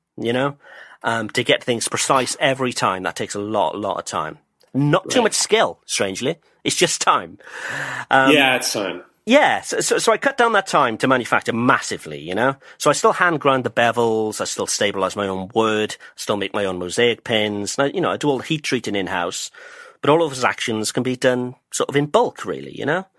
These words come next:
Speaker 2: Right.
Speaker 1: So it's, I've even remodeled my, my studio to accommodate for a, sort of a factory-like production line.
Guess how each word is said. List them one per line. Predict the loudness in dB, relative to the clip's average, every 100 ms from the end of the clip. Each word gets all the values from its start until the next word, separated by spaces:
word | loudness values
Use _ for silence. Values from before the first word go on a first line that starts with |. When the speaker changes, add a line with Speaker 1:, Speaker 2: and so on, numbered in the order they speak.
| -6
Speaker 2:
Right. | 0 2 4
Speaker 1:
So | 2
it's, | 2 -4 -8 -2
I've | 0
even | 2 2
remodeled | 2 4 2 2
my, | 0 0 0
my | -2
studio | -2 -2 -2 -2
to | -4
accommodate | -2 0 0 -2 -4 -4
for | -4
a, | -4 -8 -18 -18
sort | -12 -10 -10
of |
a |
factory-like | -8 -4 -4 -4 -6 -4 -2 -4 -4
production | -6 -4 -4 -6
line. | -4 -6 -8